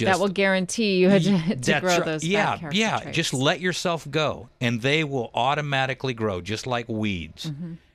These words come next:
Speaker 1: And, uh, it's a really good analogy, um, to why we have to keep our eyes in the Bible and prayer and all that type of stuff. We have to nurture that ground, that soil. We have to take care of our minds.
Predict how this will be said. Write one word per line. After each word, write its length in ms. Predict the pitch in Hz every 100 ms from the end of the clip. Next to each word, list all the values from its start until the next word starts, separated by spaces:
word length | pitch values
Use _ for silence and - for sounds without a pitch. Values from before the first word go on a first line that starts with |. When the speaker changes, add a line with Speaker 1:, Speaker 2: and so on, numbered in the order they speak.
| -
Speaker 1:
And, 200 | 113 117
uh, 220 | 113 110
it's 240 | 104 110 -
a 60 |
really 400 | 107 113 139 175
good 260 | 147 147 151
analogy, 840 | 123 127 139 160 117 98 101 98 - - -
um, 380 | 110 104 95 90 _ _ -
to 320 | - 127 113 -
why 560 | 107 107 135 147 139
we 180 | 123 123
have 240 | 110 113
to 140 | - 107 _ _ _ _ _ _ _ _ -
keep 220 | - 156
our 240 | 143 139 120
eyes 460 | 131 139 135 117 - -
in 200 | 139 175
the 60 | 180
Bible 440 | 120 95 95 131
and 180 | 135 123
prayer 380 | - 110 107 135
and 100 | 127
all 140 | 135
that 240 | 156 196
type 260 | - 165 165
of 60 | 151
stuff. 340 | - 214 -
We 200 | 131 143
have 280 | 123 156 151
to 80 | -
nurture 560 | 135 131 143 185 - 135
that 260 | 120 110
ground, 580 | 107 110 131 165 110 98 - -
that 200 | 117 113
soil. 560 | - 160 170 117 101 - - _
We 140 | 113 117
have 220 | 113 -
to 140 | 113 - _ _ _ -
take 260 | 165 165
care 260 | - 170 185
of 120 | 135
our 140 | 135
minds. 600 | 127 131 202 147 92 -